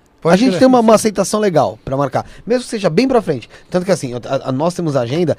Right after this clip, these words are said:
Speaker 2: É lógico que tem uma, um, uma lacunazinha aí que eu tenho que encaixar que eu vou fazer essa semana agora. Ou semana que vem.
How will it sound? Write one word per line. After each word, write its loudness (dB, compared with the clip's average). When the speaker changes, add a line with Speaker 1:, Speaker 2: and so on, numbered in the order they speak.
Speaker 2:
É 2
lógico 4
que -4
tem -4
uma, -2
um, -6
uma -2
lacunazinha 0
aí 0
que -2
eu -2
tenho -4
que -10
encaixar 0
que -10
eu -6
vou -4
fazer 0
essa -6
semana 0
agora. 0
Ou 0
semana -2
que -10
vem. -6